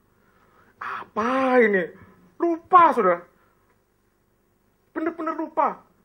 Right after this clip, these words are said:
Saya masuk S dua ajaib. Bener itu ajaib.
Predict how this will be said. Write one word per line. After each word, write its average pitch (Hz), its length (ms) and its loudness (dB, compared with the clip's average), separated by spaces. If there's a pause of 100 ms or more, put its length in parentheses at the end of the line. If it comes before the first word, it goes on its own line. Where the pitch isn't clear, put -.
(120)
Saya 262 160 2
masuk 247 320 2
S - 80 -8
dua 233 320 2
ajaib. 202 400 0 (400)
Bener 180 260 -4
itu 226 100 -2
ajaib. 139 320 -4